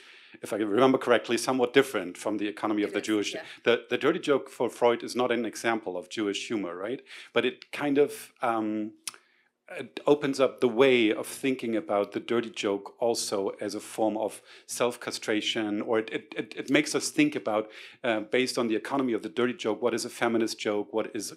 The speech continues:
Speaker 1: gay humor? So I was wondering whether the sexually explicit contextualization of the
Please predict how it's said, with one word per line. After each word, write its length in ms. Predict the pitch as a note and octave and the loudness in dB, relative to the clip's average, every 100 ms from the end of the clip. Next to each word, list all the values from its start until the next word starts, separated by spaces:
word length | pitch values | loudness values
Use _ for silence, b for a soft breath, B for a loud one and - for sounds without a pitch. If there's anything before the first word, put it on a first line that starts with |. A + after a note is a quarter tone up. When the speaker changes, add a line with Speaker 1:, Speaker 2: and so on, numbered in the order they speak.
| - | -6
Speaker 1:
gay 140 | A2+ | -4
humor? 500 | G#2+ - G2+ F#2+ F2+ B B B | -4 -2 -2 -2 -6 B B B
So 120 | C3 | -2
I 60 | C3 | 0
was 260 | B2+ - - _ | 0 0 -6 _
wondering 500 | A2+ D3 C3 G2 F#2+ | 2 4 2 0 -4
whether 240 | G2+ A2 G#2+ | -2 0 0
the 420 | A2 G#2+ G#2 - | 2 2 0 -4
sexually 420 | - D3 - A2+ | -2 -2 -2 -2
explicit 720 | A2 - - B2+ - G#2+ - - b b b b - | -2 -4 -4 -4 -2 -4 -6 -12 b b b b -8
contextualization 1080 | - D3 C#3+ - - A#2+ G#2+ B2+ D3+ - G2 | -4 -2 -2 -2 2 4 4 6 4 2 -4
of 220 | A#2+ G2+ | -4 -2
the 320 | G#2+ F#2+ G2+ | 0 0 -4